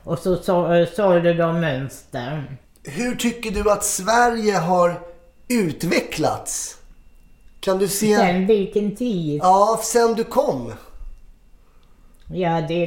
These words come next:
Speaker 1: klart att det har utvecklats. Det blev ju modernare.
Speaker 2: Vilken är den största skillnaden sen du kom och idag?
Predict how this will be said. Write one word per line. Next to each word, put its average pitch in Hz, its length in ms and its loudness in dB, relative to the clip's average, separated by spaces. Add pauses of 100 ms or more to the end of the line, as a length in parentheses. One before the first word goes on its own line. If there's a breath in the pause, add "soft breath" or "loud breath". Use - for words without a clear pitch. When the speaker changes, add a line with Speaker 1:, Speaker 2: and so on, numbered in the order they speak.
Speaker 1:
klart 196 400 0
att 196 160 -2
det 196 140 0
har 196 200 0
utvecklats. 180 960 -2
Det 190 120 -2
blev 185 340 0
ju 196 100 -2
modernare. 180 1300 -2 (460)
Speaker 2:
Vilken 226 500 0
är 208 120 4
den 208 140 -2
största - 720 2
skillnaden 220 800 2
sen 196 320 0
du 254 300 0
kom 139 580 0
och 180 300 -4
idag? 156 640 0